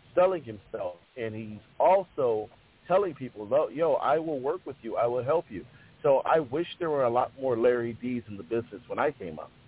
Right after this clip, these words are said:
You know, uh, it's a good seminar. You know, Bob Evans, another one, good seminar.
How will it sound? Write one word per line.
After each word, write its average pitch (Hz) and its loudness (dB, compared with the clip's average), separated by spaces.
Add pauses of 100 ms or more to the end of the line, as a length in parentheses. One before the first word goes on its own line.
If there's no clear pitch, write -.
(400)
You 92 -6
know, 87 -2 (300)
uh, 98 2
it's - -12
a - -4
good 127 2
seminar. 139 -2
You 113 -6
know, 107 4 (260)
Bob 156 4
Evans, 139 2 (160)
another 131 0
one, 85 -10 (580)
good 147 0
seminar. 98 -4